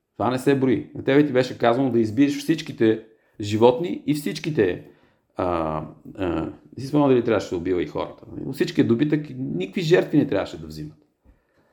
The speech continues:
А те отделиха най-хубавите жи-, от стадото, ги отделиха за жертви. И Самуил тогава дойде при него, каза: „Вика, ако си изпълнил Божията воля, какво е това блеене на овце, което чувам?“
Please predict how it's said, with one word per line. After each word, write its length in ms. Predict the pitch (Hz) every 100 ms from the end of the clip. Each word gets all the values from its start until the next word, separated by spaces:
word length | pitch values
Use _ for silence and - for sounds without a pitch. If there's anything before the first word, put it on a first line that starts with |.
| _ _ -
А 80 | 131
те 80 | 160
отделиха 520 | 165 180 196 - - - _ _ _ _ _
най-хубавите 600 | 123 117 - 101 90 78
жи-, 180 | 78 - _ _
от 140 | - -
стадото, 380 | 110 82 - 107
ги 120 | 131
отделиха 380 | 131 151 - 92
за 100 | 80
жертви. 360 | - - _ _ _ _ _ _ _ _ _ _
И 80 | -
Самуил 380 | 101 101 110 107
тогава 260 | 101 95 95
дойде 240 | 92 85
при 80 | 82
него, 220 | 87 87
каза: 260 | 92 95 95
„Вика, 300 | 92 104 76 _ _ _ _ _ _ _ _ -
ако 160 | - -
си 80 |
изпълнил 400 | 101 101 117 110
Божията 320 | 101 104 101 90
воля, 200 | 95 98
какво 260 | - 92
е 60 | 87
това 140 | 92
блеене 460 | 85 90 95 92 90
на 100 | 82
овце, 280 | 80 101 101
което 240 | - -
чувам?“ 260 | - -